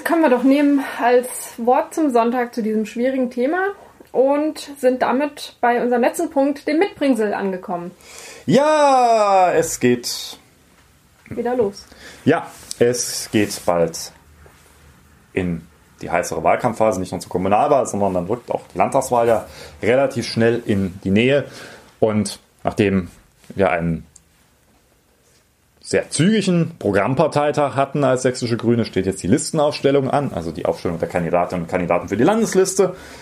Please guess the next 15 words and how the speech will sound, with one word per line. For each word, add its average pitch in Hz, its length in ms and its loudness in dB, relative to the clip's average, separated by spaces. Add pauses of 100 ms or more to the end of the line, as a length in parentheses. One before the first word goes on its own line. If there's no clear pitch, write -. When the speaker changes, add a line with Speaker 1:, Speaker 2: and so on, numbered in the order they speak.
(360)
Speaker 2:
Und 98 440 -2 (1000)
wer 101 140 2
sich - 100 -6
das 90 120 -6
angucken 131 440 0
möchte, 104 520 2 (840)
der 90 180 4
kann 98 160 0
sich 95 80 -6
das 98 120 0
am 87 120 -4
zwölften 104 420 0
und 90 300 -8
dreizehnten 92 720 -2
April 90 540 -2